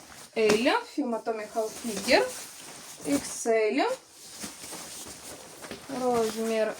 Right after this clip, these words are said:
ікс ель. Ще. Розмір ікс ель.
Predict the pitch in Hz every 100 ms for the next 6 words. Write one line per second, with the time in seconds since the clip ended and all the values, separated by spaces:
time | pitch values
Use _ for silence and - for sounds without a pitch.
0 | - 262 247 - - 240 220 214 254 453
1 | 523 - - - - - - - - -
2 | - - - - - - - - - 233
3 | 269 453 - _ _ _ - - - -
4 | - - - - - - - _ - -
5 | - - - - - - - 254 233 220
6 | 220 220 214 - 226 214 220